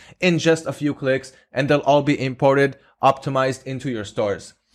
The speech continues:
Now let's go back to that list. We had hanging pots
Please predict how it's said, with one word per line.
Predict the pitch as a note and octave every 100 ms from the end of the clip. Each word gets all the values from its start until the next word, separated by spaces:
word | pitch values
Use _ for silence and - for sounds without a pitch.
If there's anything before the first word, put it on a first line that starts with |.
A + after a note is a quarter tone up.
| - - _
Now | C3 F3 G3 E3
let's | C3 D#3 G3
go | - G3
back | F3 F3
to | - D#3
that | C3 C3
list. | F#3 F#3 D3+
We | D#3+
had | D#3 E3+ C#3+
hanging | C3 E3+ F#3+ F3+
pots | E3+ E3 E3